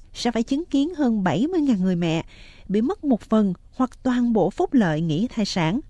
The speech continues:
Đây lại là một dự luật nữa đưa ra nhằm cắt giảm ngân sách dành cho cha mẹ khi nghỉ sinh con, khiến những người có thu nhập trung bình sáu mươi ngàn đô la một năm sẽ bị hạ giảm tới hơn năm ngàn đô la.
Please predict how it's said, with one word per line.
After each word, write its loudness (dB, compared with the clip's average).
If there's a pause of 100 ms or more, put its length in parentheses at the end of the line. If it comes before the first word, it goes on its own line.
(200)
Đây 4
lại 2
là 0
một -4
dự -2
luật -6
nữa -6
đưa 0
ra -2
nhằm -2
cắt -12
giảm 0
ngân 2
sách -4
dành -2
cho -4
cha 0
mẹ -2
khi -4
nghỉ -2
sinh -4
con, 4 (480)
khiến -2
những 0
người 2
có -4
thu 0
nhập -4
trung -2
bình 0
sáu -6
mươi -8
ngàn -2
đô -2
la -2
một -4
năm 2 (340)
sẽ -2
bị 0
hạ -2
giảm -4
tới -2
hơn 0
năm 2
ngàn 2
đô 0
la. 0